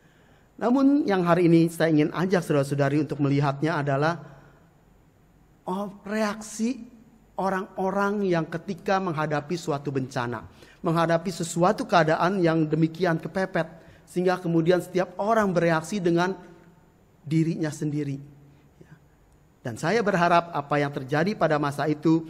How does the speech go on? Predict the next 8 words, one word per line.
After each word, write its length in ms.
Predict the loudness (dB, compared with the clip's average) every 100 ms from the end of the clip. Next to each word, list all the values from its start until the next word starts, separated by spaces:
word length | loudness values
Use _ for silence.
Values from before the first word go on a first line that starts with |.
| -12 -20 -8
yang 160 | -8 -6
terjadi 320 | -2 0 2
di 180 | 2 0
dalam, 320 | 0 0 -2 -4 -14 -20 -20 -20 _
di 160 | -8 -4
kota 240 | -4 -2
Samaria 560 | -2 0 0 4 4 4
ini, 240 | 2